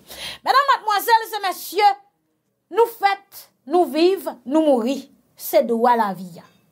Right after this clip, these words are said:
wi. Se avèk anpil tristès n ap anonse ou: lanmò papa nòtre chè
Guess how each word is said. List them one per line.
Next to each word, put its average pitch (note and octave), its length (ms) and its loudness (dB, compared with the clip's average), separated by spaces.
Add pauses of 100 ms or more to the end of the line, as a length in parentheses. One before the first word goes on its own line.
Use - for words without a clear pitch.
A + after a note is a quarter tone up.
(280)
wi. A3+ 220 0
Se - 460 -4
avèk B3+ 440 2
anpil D4+ 280 0
tristès E4 560 0
n - 560 -2
ap F4 160 2 (160)
anonse A#4+ 460 2 (100)
ou: D4 400 -2 (240)
lanmò C#4+ 460 2 (160)
papa A#3+ 420 -10
nòtre A#3 400 -12
chè D4+ 240 -10